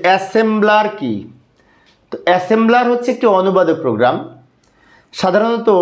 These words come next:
অ্যাসেম্বলি ভাষাকে মেশিন ভাষায় রূপান্তরের জন্য যে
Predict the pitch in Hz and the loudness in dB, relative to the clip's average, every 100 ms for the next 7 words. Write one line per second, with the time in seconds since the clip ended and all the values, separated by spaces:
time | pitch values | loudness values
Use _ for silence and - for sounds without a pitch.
0 | 175 - 180 185 226 226 226 233 180 165 | 2 0 0 0 0 2 2 2 2 0
1 | 170 160 170 147 - - _ _ 139 165 | 0 2 2 0 -4 -16 _ _ -2 0
2 | 233 220 208 202 175 156 143 120 107 110 | 2 2 2 2 0 0 -2 -2 -2 -4
3 | 101 95 - _ _ _ _ _ - 131 | -8 -10 -18 _ _ _ _ _ -8 -2